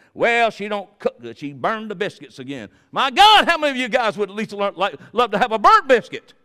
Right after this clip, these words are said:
"Well, she don't do that." Well, let me tell you what. Your carnal man is planning his escape and gonna justify it because how imperfect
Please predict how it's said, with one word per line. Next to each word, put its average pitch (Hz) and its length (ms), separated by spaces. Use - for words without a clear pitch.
"Well, 359 240
she 254 140
don't 359 280
do 330 180
that." 226 180
Well, 226 200
let 233 120
me 285 80
tell 277 140
you 247 100
what. 226 240
Your 285 280
carnal 269 520
man 180 560
is 202 220
planning 190 840
his 226 340
escape 220 760
and 240 160
gonna 233 220
justify 180 880
it 196 100
because 220 420
how 190 320
imperfect 170 800